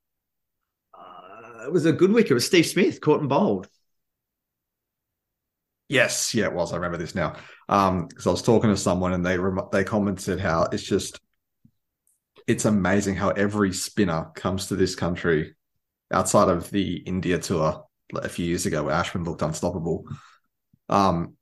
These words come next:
Speaker 2: but every off spinner just comes to this country and looks like an absolute spud. Every touring off spinner, 'cause we've seen it with, um, Maharaj. We saw it with who-,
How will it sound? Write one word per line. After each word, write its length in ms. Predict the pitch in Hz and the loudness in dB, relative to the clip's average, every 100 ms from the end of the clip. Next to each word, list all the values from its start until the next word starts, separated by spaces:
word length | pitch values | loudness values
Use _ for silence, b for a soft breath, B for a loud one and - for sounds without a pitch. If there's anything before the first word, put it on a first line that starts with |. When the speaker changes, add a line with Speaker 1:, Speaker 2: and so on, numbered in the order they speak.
| - | -10
Speaker 2:
but 220 | - - | -2 2
every 340 | 107 104 98 | 2 2 2
off 180 | 101 95 | 2 0
spinner 280 | - 104 87 | -2 -2 -2
just 180 | 92 - | -4 -4
comes 240 | 104 104 | -4 -4
to 80 | 104 | -2
this 160 | 95 - | -4 -2
country 340 | 104 104 98 | -4 -2 -4
and 100 | 92 | -4
looks 180 | 90 - | -4 -2
like 120 | 85 | -2
an 80 | 82 | 0
absolute 420 | 92 - 95 80 | -2 0 0 0
spud. 460 | - - 80 80 - _ - | -2 2 2 2 -4 _ 0
Every 280 | 101 101 | 2 4
touring 340 | 98 107 90 87 | 4 4 4 2
off 140 | 85 | 0
spinner, 320 | - 87 82 - _ _ _ _ | -2 -2 -4 -6 _ _ _ _
'cause 120 | 98 | 2
we've 120 | 92 | 2
seen 280 | 90 110 90 | 4 2 2
it 140 | 82 80 | 0 -2
with, 460 | 92 82 78 - - _ _ _ _ _ _ _ _ | -2 -2 -4 -8 -20 _ _ _ _ _ _ _ _
um, 420 | 92 78 73 65 - _ | -2 0 -2 -6 -14 _
Maharaj. 600 | 101 87 87 92 87 87 - | -2 0 0 0 2 0 -2
We 80 | 82 | -6
saw 320 | - 101 87 | -2 0 0
it 80 | - | -2
with 360 | 87 82 78 - - _ _ _ - | -4 -4 -4 -10 -20 _ _ _ -12
who-, 220 | 107 120 | -10 -10